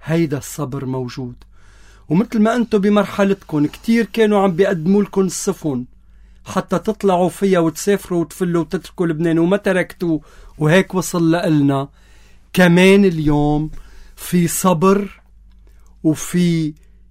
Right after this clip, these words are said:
كل الإرادة حتى هيدي المرحلة نقطعها، متل ما انتو قطعتونا المرحلة السابقة، حتى يبقى لبنان،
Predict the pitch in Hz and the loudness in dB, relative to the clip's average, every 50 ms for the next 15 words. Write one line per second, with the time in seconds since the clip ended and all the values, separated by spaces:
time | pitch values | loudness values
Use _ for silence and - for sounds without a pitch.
0 | _ _ _ _ - 247 269 254 240 220 202 196 185 180 175 - 190 170 170 170 | _ _ _ _ -2 0 2 4 4 4 6 4 4 2 0 0 0 2 2 4
1 | 170 170 170 170 139 175 175 180 185 - - - - - _ _ _ - - - | 4 4 2 2 0 0 0 0 -2 -4 -10 -20 -20 -20 _ _ _ -20 -20 -20
2 | - - - - 175 - - - - 180 139 123 202 247 277 240 196 220 208 185 | -20 -14 -10 -8 -8 -8 -8 -6 -4 -4 0 2 2 2 2 2 0 0 0 0
3 | 170 175 175 170 151 - - - 165 156 156 160 160 165 - - - - - - | 0 0 0 0 -2 -4 -8 -6 -6 -4 -4 -4 -6 -8 -10 -16 -20 -20 -20 -20
4 | - _ - - - 156 170 175 - - - - 170 160 151 160 160 156 156 - | -20 _ -16 -6 -2 -2 -2 -2 -4 -8 -2 0 0 2 2 0 -2 -2 -4 -8
5 | - _ _ _ _ _ _ _ - - 170 185 - - 180 160 151 156 165 180 | -16 _ _ _ _ _ _ _ -8 -4 -2 -2 -2 0 0 2 2 2 0 0
6 | 196 170 160 156 - 160 165 - 165 - - - 185 170 156 151 151 - 175 160 | -2 -2 -2 -4 -6 -8 -8 -8 -10 -14 -10 -6 -4 -4 -4 -6 -6 -4 -2 0
7 | 160 160 156 156 151 151 151 - - - - - - - - - 156 151 156 156 | 0 2 0 0 -2 -4 -8 -12 -20 -20 -20 -20 -20 -12 -6 -4 0 2 2 2
8 | 151 143 - - 156 156 151 143 - - - - 160 151 147 135 127 185 170 143 | 0 -2 -4 -6 -4 -4 -4 -4 -6 -8 -6 -2 -2 0 0 -2 -4 -6 -8 -8
9 | 139 147 - - - _ - - - - - - - - - - - 175 - - | -8 -10 -14 -20 -20 _ -20 -20 -20 -20 -20 -20 -18 -16 -10 -6 -6 -6 -8 -8
10 | - - - 160 143 139 139 143 180 175 151 156 - - - 180 170 170 - - | -18 -12 -10 -8 -8 -6 -4 -4 -4 -4 -4 -6 -12 -10 -8 -8 -8 -8 -10 -16
11 | - - - - - - - - - - - - 151 143 135 120 139 147 160 156 | -20 -20 -20 -20 -20 -20 -20 -20 -20 -20 -16 -10 -8 -8 -8 -6 -4 -4 -2 -2
12 | 147 135 | -4 -4